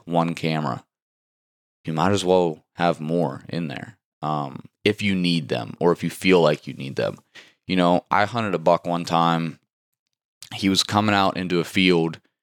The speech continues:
and I was able to glass the field, but I was only able to glass kinda, like, the ridge of the field per se. So I couldn't see where he was entering the field. So I knew he was kinda entering in this one area,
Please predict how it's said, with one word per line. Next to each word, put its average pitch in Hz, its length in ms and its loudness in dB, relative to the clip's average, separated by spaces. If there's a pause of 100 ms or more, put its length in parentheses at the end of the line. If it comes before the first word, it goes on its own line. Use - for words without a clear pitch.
(680)
and 92 100 0
I 90 40 2
was 87 180 0
able 92 220 2
to 85 60 -4
glass 90 420 0
the - 100 -12
field, 90 600 2 (200)
but 92 100 4
I 82 140 4
was 82 120 0
only 90 340 0
able 85 240 2
to 80 60 -2
glass 82 380 0
kinda, 92 320 -2
like, 80 240 -2
the 78 120 0
ridge 85 520 0
of 101 220 -2
the 95 80 -6
field 117 460 -6 (840)
per 92 140 2
se. 101 480 0 (260)
So 95 200 2
I 90 60 2
couldn't 117 280 -2
see 107 200 0
where 87 260 2
he 98 140 -4
was 85 220 -2
entering 107 540 -4
the 95 60 -6
field. 90 460 -4 (720)
So 92 560 4 (400)
I 95 80 2
knew 107 220 0
he 143 160 0
was 120 100 0
kinda 104 260 -2
entering 92 360 0
in 85 60 -4
this 82 180 -2
one 87 260 0
area, 78 540 0